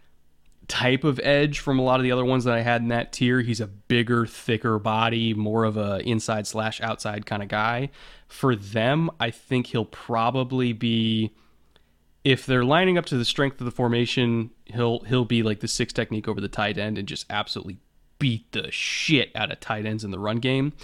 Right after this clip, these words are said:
then you got Hutchinson over on the weak side edge. It, it, I'm not entirely sure how they're gonna line up, but I think that's how they'll do it. And then on the inside, you got, you know, Onwuzurike and,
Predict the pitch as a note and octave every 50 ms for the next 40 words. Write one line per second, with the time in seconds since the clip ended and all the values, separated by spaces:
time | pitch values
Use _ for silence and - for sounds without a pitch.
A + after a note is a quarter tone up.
0 | - - - - - - A#2 A2 A2 G#2 G#2+ G#2+ G#2+ A2+ A2 - A#2 A2 - A#2
1 | A2 G#2+ G#2 A2 G2 F#2+ G2 G#2 A2+ - - C3+ B2 B2 B2+ C3 C3 C3+ C3+ -
2 | - - - - - - - - - - - C3 C3 - - B2+ - - C3 A#2
3 | - - - - A#2 B2 B2+ C#3 C#3+ B2 B2+ - C3 C3 C3+ C#3 B2+ - - C3+
4 | A#2 A#2+ B2 A#2 B2 A#2+ B2 A#2+ A2+ A2 A2 A2+ A2+ A2 A2+ B2 - - G#2 G2+
5 | G#2+ - - - - A2 A2 - A#2 G#2+ - - A2+ G#2+ G2+ F#2+ G2+ G#2 - -
6 | G#2 G#2+ A#2+ C3+ C#3 - - - - - - - A#2+ A2+ A2 G#2+ G#2+ A2 A2 A2
7 | A2 - - A#2 A2 G#2+ G#2 A2 A2 G2+ G#2+ G#2+ G#2+ G2 - B2+ G#2+ G2+ - -
8 | A2+ A2 A2 G#2+ G#2+ - - G2+ G2+ G2+ G#2 - G#2 G#2+ F2+ F2+ F2 F2+ F2 F2
9 | D2+ E2+ E2 -